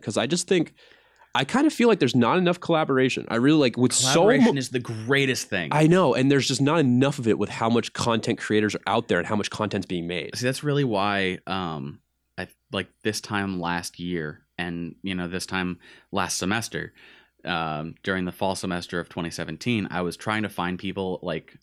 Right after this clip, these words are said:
Speaker 2: uh, like Reno and yourself and other friends of mine outside of school that I was like,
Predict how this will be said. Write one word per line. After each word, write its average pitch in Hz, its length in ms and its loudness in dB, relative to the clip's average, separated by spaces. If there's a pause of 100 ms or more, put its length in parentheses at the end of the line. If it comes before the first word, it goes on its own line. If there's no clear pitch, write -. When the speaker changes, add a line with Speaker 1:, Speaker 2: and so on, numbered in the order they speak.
Speaker 2:
uh, 73 260 -8
like 80 220 -10
Reno 87 340 -6 (100)
and 85 600 -6
yourself 90 720 -4
and 82 460 -8 (220)
other 92 200 -4
friends 92 280 -4
of 87 80 -6
mine 87 360 -4
outside 90 400 -4
of 85 120 -12
school 87 360 -6 (440)
that 92 100 0
I 90 60 0
was 90 120 -2
like, 87 200 -4